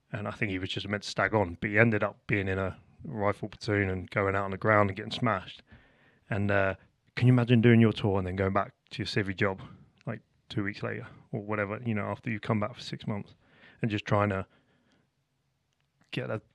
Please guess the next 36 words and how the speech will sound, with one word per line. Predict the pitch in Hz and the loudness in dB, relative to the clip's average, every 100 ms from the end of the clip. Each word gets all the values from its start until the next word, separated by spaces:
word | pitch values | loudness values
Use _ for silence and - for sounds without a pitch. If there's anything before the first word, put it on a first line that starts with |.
| - | -2
process | 120 107 - 113 - | 4 4 2 -6 -10
of | 110 | -8
being | - 98 92 92 - - | -4 -2 -2 -4 -10 -6
a | |
normal | 98 104 98 | 2 4 4
civvy | 92 120 104 104 | 0 -2 -2 -6
again? | - 120 - - - _ _ _ | -10 -12 -14 -18 -20 _ _ _
Like, | - 101 - _ _ _ - | -8 -8 -12 _ _ _ -16
yeah, | - | -12
I | |
couldn't. | - - 98 - - | -4 -2 -2 -6 0
Like, | 120 117 - _ _ _ | 0 0 -6 _ _ _
so | - 123 | 4 6
I'm, | 117 135 | 6 0
so | - 110 104 147 | 0 2 2 -2
yeah, | 135 117 | 0 0
so | 98 113 | 2 6
that | 120 | 6
would, | 110 | 8
that | 113 | 4
would | 110 | 4
be | 98 | 0
interesting, | 95 - - 98 | -4 -4 -4 -4
getting, | 117 131 | -4 -6
you | 107 | -6
know, | 92 | -6
getting | 101 104 | -6 -8
it | 98 | -6
from | - 101 | -4 -2
his | 104 | -2
point | 98 107 98 | -2 -4 -4
of | |
view | 92 95 101 | -8 -10 -8
and | 120 92 92 - - | -10 -10 -12 -16 -6
how | 107 95 | -4 -2
he | 101 95 | -2 -4